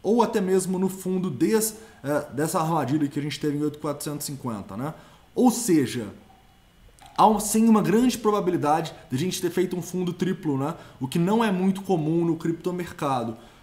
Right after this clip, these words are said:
Porém, antes, a gente não podia destacar se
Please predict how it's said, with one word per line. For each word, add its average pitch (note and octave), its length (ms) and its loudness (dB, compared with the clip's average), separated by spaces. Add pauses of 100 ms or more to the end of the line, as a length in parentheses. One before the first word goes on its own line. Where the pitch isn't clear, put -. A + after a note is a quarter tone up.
(140)
Porém, A3+ 480 2 (600)
antes, A#3+ 480 2 (180)
a - 80 -8
gente E3 220 -2
não G3+ 120 2
podia G3+ 1080 2
destacar F3 760 0
se D#3+ 440 0